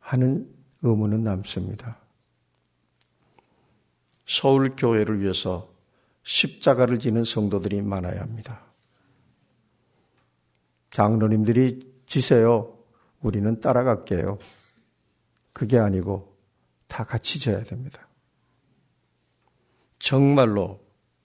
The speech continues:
우리가 져야 될 십자가, 오늘 이 교회를 위해서 내가 져야 될 십자가가 무엇인가를 한번 여러분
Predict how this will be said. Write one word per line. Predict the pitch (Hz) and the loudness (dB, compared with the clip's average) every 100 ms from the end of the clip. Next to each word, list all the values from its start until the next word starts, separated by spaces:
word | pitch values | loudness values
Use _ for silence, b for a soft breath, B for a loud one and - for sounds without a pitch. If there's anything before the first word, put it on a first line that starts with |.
| _ _ _ _ _ | _ _ _ _ _
우리가 | - 135 147 151 147 151 151 | -2 0 2 4 6 6 4
져야 | - 143 131 123 | 0 2 4 4
될 | 135 131 | 2 0
십자가, | - - - 151 113 95 87 _ _ _ _ _ | -2 -4 -4 -2 0 -2 -8 _ _ _ _ _
오늘 | 127 143 160 165 160 | 4 6 6 2 -2
이 | 147 160 165 160 | 0 2 0 -2
교회를 | - 147 143 147 147 147 | 4 6 6 6 4 2
위해서 | 135 135 - 143 | 2 2 4 4
내가 | 135 123 127 131 127 | 6 4 6 6 4
져야 | - 127 120 | 4 6 6
될 | 117 120 | 6 4
십자가가 | - - - 185 135 110 101 90 b b b b b | 4 0 4 6 6 4 4 0 b b b b b
무엇인가를 | 131 135 175 170 - 151 143 131 147 104 B B - | 2 6 8 6 6 4 6 6 4 2 B B -6
한번 | 143 131 135 120 | -2 2 2 4
여러분 | 113 113 127 - | 4 4 0 -2